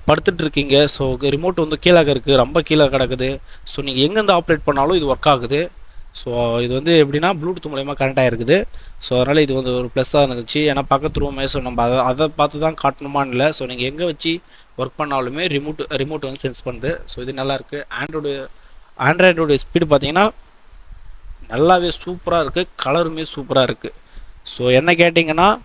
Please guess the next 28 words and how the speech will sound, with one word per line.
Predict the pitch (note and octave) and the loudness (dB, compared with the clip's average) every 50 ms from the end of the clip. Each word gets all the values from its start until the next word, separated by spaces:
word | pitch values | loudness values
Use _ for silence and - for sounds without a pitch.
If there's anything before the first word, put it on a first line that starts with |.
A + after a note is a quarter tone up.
| - - - - - - - - | -10 -12 -12 -10 -10 -8 0 4
வாங்கலாமா | B2+ D3 E3+ E3+ E3+ E3+ E3+ D#3 D3+ | 6 6 6 6 6 4 4 2 -2
ப்ரோ | C#3+ C#3+ C#3+ C#3 | 0 0 2 4
கேட்டிங்கன்னா, | C3+ C3 B2+ C3+ D#3+ E3 | 4 4 2 2 0 2
தாராளமா | C#3+ C3 C3+ C3+ C3+ C#3 D3 D3 C#3+ | 4 4 6 6 4 2 2 2 4
வாங்கலாம். | C3 B2+ B2+ A#2+ A#2+ C#3 E3+ F#3+ - - - - - - - - - | 4 4 4 4 6 6 6 6 4 -2 -16 -16 -14 -14 -14 -14 -10
So, | - - B2 | -4 -4 0
பட்ஜெட் | B2 B2 B2 C3 - F3 F3 | 4 4 4 6 6 4 4
மட்டும் | E3+ E3 D3 C#3+ - D#3+ | 4 2 0 0 0 0
உங்களுக்கு, | D#3+ D#3 D3 C#3+ C3 - C3+ B2 - - - C#3 | 0 2 2 2 2 2 2 0 0 -2 -2 0
"ஓகே | C#3 C#3 - F3 E3+ | 2 4 4 2 2
ப்ரோ, | D#3+ E3 E3 D3+ - | 2 0 0 0 0
எயிட் | B2+ B2 C3+ - C#3 | 0 2 2 4 4
ஹண்ட்ரட் | C#3+ C#3 C#3+ C#3+ D3 | 2 4 4 2 4
தானே, | D3 D3+ D3 C#3 C3 - - - - - - - | 4 4 2 0 0 -4 -10 -14 -14 -12 -8 -2
எனக்கு | B2+ B2 - C3 B2 A#2 A#2+ A#2+ A#2+ | -2 0 4 6 6 6 6 6 4
நெட்டும் | B2 C3 - - F3+ F3+ E3+ | 4 4 4 4 4 4 6
வர | D#3 D3+ D#3+ | 4 4 4
ஓகே, | D3+ D3+ - - C#3+ C#3+ | 4 0 2 2 0 0
நம்ம | C#3+ C3 B2 | 0 -2 -6
இப்போ | A#2 - C#3 C3+ | -6 -4 -4 -2
ஜி | C3 C#3 | -2 0
பி | C#3+ D#3 | -2 0
மேலாம் | D#3+ D#3+ D#3 D#3+ D#3+ | 0 2 2 2 2
யூஸ் | D#3+ D#3 - - | 2 -2 -4 -4
பண்ண | - D#3+ D3+ | -2 -2 0
மாட்டோம் | C#3+ C#3+ C#3 D3 | 0 2 4 4
அந்த | C#3 C3+ C3+ | 4 4 4
அளவுக்குலாம்." | C#3 C3 C3 C3+ C3+ C#3 C#3+ C3+ | 4 4 4 4 6 6 6 4